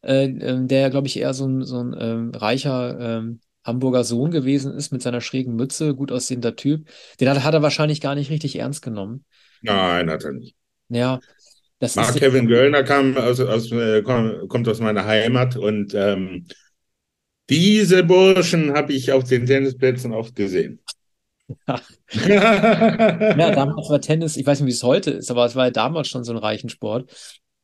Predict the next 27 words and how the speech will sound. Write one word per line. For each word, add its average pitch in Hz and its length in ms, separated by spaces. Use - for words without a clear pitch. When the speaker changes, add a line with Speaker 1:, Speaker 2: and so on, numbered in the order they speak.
Speaker 1:
Ähm, 127 380
ist 143 100
das 185 100
nicht 190 140
toll, 170 200
wie 175 60
Boris 156 320
Becker 156 280
sagt, 147 440
äh, 139 220
"The - 200
future 185 480
is 156 160
like 147 380
walking 151 520
into 156 240
a 156 80
dark 139 300
room. 131 360
You 139 100
don't 170 300
know 160 200
Speaker 2:
Ja. 147 60
Speaker 1:
what's 147 160
gonna - 280
hit 151 160
you." 104 240